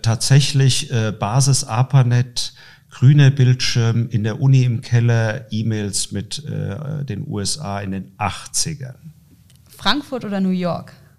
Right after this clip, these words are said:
Speaker 1: Frankfurt.
Speaker 2: Bela B oder Bela Reti?
Speaker 1: Bela Waldhauser.
Speaker 2: <laughs> Wie entspannst du?
Speaker 1: Ähm, ja, das hab ich vorhin schon gesagt. Ähm, Gläschen Rotwein vorm Kamin abends mit Freunden, mit meinen Kindern, mit meinem Hund.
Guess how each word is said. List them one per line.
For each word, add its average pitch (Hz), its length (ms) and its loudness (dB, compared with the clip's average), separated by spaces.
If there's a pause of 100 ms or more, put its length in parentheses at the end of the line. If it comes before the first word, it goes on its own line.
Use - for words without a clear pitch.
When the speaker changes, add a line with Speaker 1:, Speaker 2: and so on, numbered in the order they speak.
(200)
Speaker 1:
Frankfurt. - 1200 -8
Speaker 2:
Bela 196 240 -2
B 202 240 -4
oder 208 180 -4
Bela 196 200 -2
Reti? 170 440 -4 (200)
Speaker 1:
Bela 87 260 -2
Waldhauser. 90 500 -6 (920)
Speaker 2:
<laughs> 415 920 -4
Wie 214 140 0
entspannst 208 560 0
du? 160 140 -4 (200)
Speaker 1:
Ähm, 101 580 0
ja, 110 200 0
das 101 160 -2
hab 113 80 -2
ich 117 120 -4
vorhin 147 200 0
schon 95 200 -4
gesagt. 92 440 -6
Ähm, 98 500 -6 (460)
Gläschen 120 340 0
Rotwein 117 500 0
vorm 104 340 -6
Kamin 110 360 0
abends 101 460 -6
mit 110 120 -8
Freunden, 110 440 -6
mit - 160 -12
meinen 98 240 -6
Kindern, 98 400 -6
mit 90 160 -8
meinem 90 220 -6
Hund. 95 360 -8